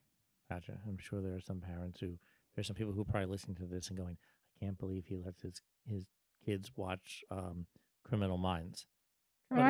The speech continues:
Speaker 2: Minds is a really good show. You should watch it.
Speaker 1: Well, I was gonna say, in, in fact, Criminal Minds has been one of the things that's, like, an impetus for you for,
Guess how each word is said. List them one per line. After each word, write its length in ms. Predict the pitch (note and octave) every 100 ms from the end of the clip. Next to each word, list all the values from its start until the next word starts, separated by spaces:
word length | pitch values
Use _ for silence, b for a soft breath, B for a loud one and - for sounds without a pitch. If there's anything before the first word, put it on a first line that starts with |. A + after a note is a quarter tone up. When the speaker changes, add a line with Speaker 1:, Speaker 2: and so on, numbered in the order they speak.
| D4
Speaker 2:
Minds 60 | C4+
is 40 |
a 80 | A3
really 280 | G#3+ G#3 G#3+
good 180 | G3 -
show. 300 | - F#3 F3+
You 120 | F#3
should 200 | - F#3+
watch 340 | F3+ F#3+ -
it. 220 | G3+ G3+ D#4
Speaker 1:
Well, 140 | - C#3+
I 80 | B2+
was 100 | A#2+
gonna 200 | C#3+ C3
say, 40 |
in, 120 | A#2
in 200 | - A#2
fact, 420 | G#2+ A2+ C3 G#2+ -
Criminal 320 | A#2 A#2 G#2
Minds 340 | G#2 A2+ G#2
has 200 | G2+ F2+ - - _ _ -
been 320 | G#2+ G2+ G2
one 120 | G2
of 120 | G2+
the 100 | F#2+
things 320 | F#2+ G#2 F#2+ F2
that's, 180 | G#2 F#2
like, 140 | F#2+
an 120 | F#2+ -
impetus 460 | A2+ A2 A2 G2+ -
for 160 | -
you 340 | G2+ F#2+ F#2+ G2 -
for, 280 | G2 F2+